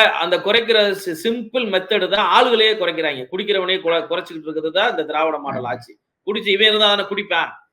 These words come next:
அப்புறம் ஆட்டோமேட்டிக்கா சாராய கடை மூடிடலாம்ல. அப்படி ஒரு ஐடியா பண்ணி தான் இந்த அரசாங்கம் செஞ்சுக்கிட்டு இருக்குன்னு நினைக்கிறேன். ஏன்னா தொடர்ந்து சென்ற முறை ஆண்டுதோறும் இதே மாதத்துல சாகுறான், இந்த முறையும் சாகுறான். பத்து லட்சம்ன்றது ஒரு உயிருக்கு விலையா?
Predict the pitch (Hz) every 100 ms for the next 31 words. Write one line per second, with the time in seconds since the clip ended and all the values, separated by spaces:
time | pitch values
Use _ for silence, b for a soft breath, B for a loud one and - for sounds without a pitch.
0 | _ - 214 208 190 190 202 214 208 202
1 | 208 180 190 180 175 170 180 156 147 143
2 | 135 - _ _ - 185 254 262 226 247
3 | 247 240 214 214 247 220 190 214 226 214
4 | 185 190 214 214 - 202 175 170 160 117
5 | _ _ _ _ _ 185 196 196 247 127
6 | - - - 170 220 285 285 285 302 320
7 | 285 - _ _ _ _ 190 202 269 302
8 | 294 285 247 - 165 277 277 269 285 294
9 | 285 220 240 269 226 233 233 220 202 190
10 | 190 185 220 185 208 226 226 247 190 190
11 | 180 185 185 185 185 254 233 233 254 240
12 | 202 185 214 233 226 190 165 185 160